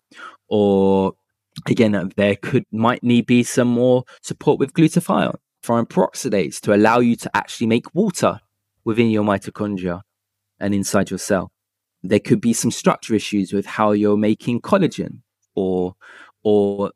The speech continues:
sulfated compounds like glycosaminoglycans. And again, these would be, like, the scaffolding of your cell, but they're actually very pivotal within your adipocytes. Within your adipocyte, there's this sort of collagen network which holds them in place.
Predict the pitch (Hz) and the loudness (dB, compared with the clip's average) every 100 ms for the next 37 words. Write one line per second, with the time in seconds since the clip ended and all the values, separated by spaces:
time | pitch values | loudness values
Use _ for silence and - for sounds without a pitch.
0 | - - - 143 135 127 127 - 113 101 | -12 -10 0 2 2 2 0 0 -2 -2
1 | - _ _ - - - 110 104 - 104 | -8 _ _ -2 -2 0 0 -2 -2 -4
2 | 98 - 107 107 117 113 110 113 131 165 | -2 0 0 0 -2 -2 0 0 2 2
3 | 196 95 71 - - - _ _ - 110 | 2 -4 -8 -14 -20 -20 _ _ -6 -2
4 | 107 110 107 117 120 123 104 113 107 - | 2 2 2 2 0 -2 -2 0 0 -2
5 | - - 139 139 135 104 98 98 110 110 | -8 -4 -4 -2 -2 -2 -4 -4 -4 -4
6 | - 170 104 92 - 104 - 113 107 123 | 0 0 0 -4 -6 -6 -4 -2 0 0
7 | - - 110 101 - 196 180 - - 101 | -2 -8 -4 -4 -4 -2 -2 -2 -4 -2
8 | 101 107 104 101 98 - 170 185 - - | -2 0 -2 -2 -2 -2 -2 -2 -4 -6
9 | 78 - - - _ _ - - - - | -6 -8 -20 -20 _ _ -20 -20 -8 0
10 | 117 113 110 110 - 165 143 - 110 104 | 2 4 2 2 0 0 -4 -2 0 0
11 | _ _ 101 - _ _ 107 104 110 - | _ _ -4 -4 _ _ -4 -4 -8 -4
12 | 127 - - - 131 117 107 123 - 113 | -4 -4 -4 0 0 0 -2 0 -2 -2
13 | 98 92 - _ - 123 - - 139 131 | -2 -2 -4 _ -8 -6 -6 0 0 0
14 | - 120 113 - 170 - - - | -2 -2 -2 -2 -2 -2 -8 -20